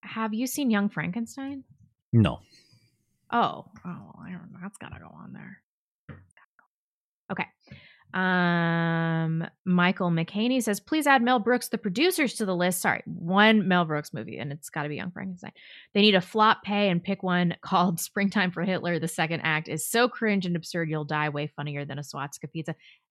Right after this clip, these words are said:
Speaker 1: The Producers is excellent. I, I do really like it. Maybe we'll
Speaker 2: All
Speaker 1: get
Speaker 2: right.
Speaker 1: to that eventually. Kaylee Iserhoff, "There are definitely those who think government is lord up here. So scary. Thankfully, we don't all think that way. Many of us are distrusting of the government, especially at the moment.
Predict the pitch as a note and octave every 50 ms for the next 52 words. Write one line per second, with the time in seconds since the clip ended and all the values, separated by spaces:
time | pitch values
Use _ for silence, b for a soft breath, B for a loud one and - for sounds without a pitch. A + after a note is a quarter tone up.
0 | _ - G3 A3+ G#3+ - B3+ C4+ C4+ A3 A#3 G3 F3+ F3 D#3 D3 - - _ _
1 | _ _ _ _ - - D#3 C3+ - - - - - _ - - G1+ - - -
2 | D2 D2 - A#1 A1+ B1+ C2 - - - - G1+ - G1+ G#1 - - - - -
3 | G#3 G#3 G3 G3 F#3 F3+ C#3 F#3 G#3 G#3+ F3 D#3+ D#3 D#3 D#3 D#3+ - F#3+ F#3 -
4 | b b b b b b b b b b b b b b b b b b b -
5 | - G#3+ G#3 G3+ G3+ G3+ F3+ - - C4 B3+ C4 A3+ G3+ D#3+ D3+ D3+ - - -
6 | - B B B B B - G3+ G#3+ G3+ - C#4+ D#4+ - F4+ E4+ D4+ C#4+ B3+ G3
7 | A#3+ B3+ C#4+ D4+ A#3 - G#3+ - A3+ A3 G3+ - G3 F#3+ F#3+ G3+ G3 F#3+ F#3+ F3+
8 | F3+ - F#3 F3+ F3+ F3 - - E3+ D#3 D3+ D#3 D#3+ F3 G3 G#3+ G#3+ F3 D#3 D#3+
9 | D#3 - - E3 D#3 D#3+ - - F3 F3 F3 - - F#3+ F3 E3 D#3+ - G3 F#3+
10 | G#3 G3+ - - F3+ F3 E3+ D#3+ E3 E3 D#3+ - D#3 E3 E3+ - C#4+ D4+ D#4+ -
11 | B3 G#3+ - - F#3 F3 F3 E3+ F3 G3 A#3 C#4 C#4 G#3+ E3 D#3+ E3 - D#3+ D3+
12 | E3+ E3 - - - E3+ E3+ - F3 D#3+ D3+ E3 D#3 F#3 G3 G#3 A#3+ C#4 C#4 -
13 | G3 F3 - - G#3 G#3+ G#3 - - A3+ - - F#3 F#3+ - - F3 E3 E3 F3
14 | F#3+ G3 G3 G#3 G#3 -